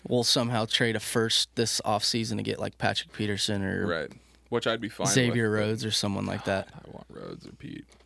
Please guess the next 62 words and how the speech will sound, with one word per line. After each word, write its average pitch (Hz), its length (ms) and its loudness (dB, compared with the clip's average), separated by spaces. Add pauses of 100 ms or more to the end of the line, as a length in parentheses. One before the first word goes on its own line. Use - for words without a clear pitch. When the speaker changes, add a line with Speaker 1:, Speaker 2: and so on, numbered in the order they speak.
(640)
Speaker 2:
But 117 240 2
Speaker 1:
But, 151 120 4
like, 151 140 2
at 147 120 0
twenty-nine 135 520 2
on 120 160 0
Thursday, 127 380 0
it's 104 180 -2
like, 104 180 0
who 113 320 0
were 110 200 0
we 110 140 0
gonna 110 180 0
take? - 480 -2
Maybe 113 220 4
they 110 80 4
Speaker 2:
Right. 87 80 0
Speaker 1:
trade 107 180 2
back 104 240 0
in 107 60 0
the 98 80 -2
second, 104 440 0 (120)
or 110 80 0
maybe 110 200 2
they 107 120 2
take 98 240 0
Byron 101 340 2
Murphy. 101 360 0
But - 280 -4 (600)
I 143 60 6
don't 180 80 6
know. 160 100 6
After 131 220 0
day 143 140 6
one, 135 220 4
I 117 120 2
felt - 480 0
great 117 260 4
that 107 120 0
we 107 120 2
were 104 80 2
gonna 107 160 0
get 101 260 -2
two 120 180 4
studs, 110 440 2
and 104 60 2
I'm 101 80 0
sure 123 200 0
Veach 101 320 0
felt 107 220 2
the 101 80 -2
same. - 360 0 (140)
Speaker 2:
Right. 120 220 -4 (200)
Speaker 1:
And 120 120 6
we 120 100 2
took - 220 0
two 120 240 4
guys 107 360 2
with - 160 -4
position 107 440 0
of 98 40 -2
need. 107 460 -2